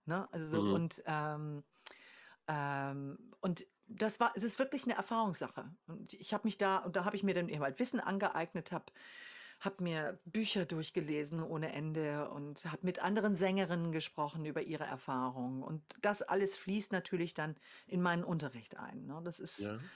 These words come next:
Speaker 1: ich habe das ja nicht studiert. Also ich habe das Leben studiert und da eben halt auch die Stimme. Und durch dieses Gesangsunterricht geben habe ich natürlich auch, ähm, noch viel gelernt für mich selber,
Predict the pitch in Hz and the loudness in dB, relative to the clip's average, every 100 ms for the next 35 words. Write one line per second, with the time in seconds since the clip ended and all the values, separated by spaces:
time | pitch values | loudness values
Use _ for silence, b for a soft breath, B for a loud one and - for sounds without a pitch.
0 | B - 190 - - 170 170 - - 156 | B -2 -2 -2 2 2 2 0 -2 -4
1 | 131 160 - - - - 147 - 165 170 | -2 0 0 -4 -8 -6 -2 -2 -2 -2
2 | 147 190 196 170 - 135 143 - - - | 0 2 2 2 0 0 0 0 -6 -8
3 | 147 131 151 160 165 165 156 160 147 - | -4 0 2 0 -2 -2 -2 -2 -4 -4
4 | 165 - 170 - B B B _ 180 160 | -2 2 2 0 B B B _ -2 2
5 | 220 190 180 165 - - b b b - | 2 0 -2 0 -2 -4 b b b 2
6 | 196 202 311 349 320 190 143 - 151 143 | 6 6 4 2 2 2 0 -4 -4 -2
7 | 180 B B - 190 214 202 196 226 196 | -4 B B -4 -2 2 2 2 2 2
8 | 196 - 175 175 175 180 165 165 165 165 | 2 2 4 2 2 0 0 0 -2 -4
9 | 160 - _ - - _ 226 427 440 - | -6 -10 _ -20 -20 _ -4 0 0 2
10 | 508 453 480 440 214 - 370 302 370 359 | 4 6 6 4 4 2 0 0 0 2
11 | 190 143 | 2 0